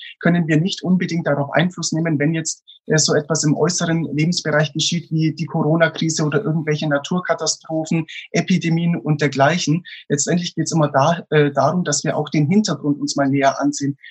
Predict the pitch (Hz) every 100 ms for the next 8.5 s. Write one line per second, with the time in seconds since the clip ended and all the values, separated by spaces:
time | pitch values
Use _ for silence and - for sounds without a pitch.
0 | - 147 151 160 - - 196 185 143 147
1 | 175 165 170 170 170 147 143 156 - 156
2 | 151 143 139 226 - 156 151 - 160 -
3 | - 143 - 180 156 - - - 156 156
4 | 147 151 143 143 151 170 156 - 147 147
5 | - 147 170 175 139 143 143 131 160 165
6 | 156 151 139 185 208 147 156 151 180 202
7 | 196 - _ 156 156 147 147 - 196 -
8 | 190 - 156 151 143